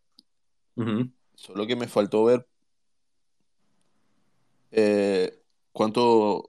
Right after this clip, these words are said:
Speaker 2: cuánto fue el resultado.
Speaker 1: Carlos, a ver qué dice.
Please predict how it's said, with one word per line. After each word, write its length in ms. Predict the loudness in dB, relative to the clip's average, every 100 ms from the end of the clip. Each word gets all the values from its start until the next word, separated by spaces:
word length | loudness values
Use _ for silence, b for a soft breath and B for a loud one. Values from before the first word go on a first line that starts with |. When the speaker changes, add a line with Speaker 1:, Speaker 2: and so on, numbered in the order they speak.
| -8
Speaker 2:
cuánto 320 | -8 -6 -8
fue 180 | -2 -2
el 100 | -2
resultado. 720 | -4 -4 0 0 0 -4 -12 _ _ _ _ _ _ _ _ _ _ _ _ _ _ _ _ _ _ -20 _ _ _ _ _ _ _ _ _ _ -10
Speaker 1:
Carlos, 380 | -10 -8 -10
a 100 | -8
ver 140 | -10 -8
qué 120 | -8
dice. 500 | -8 -8 -12 -14 -12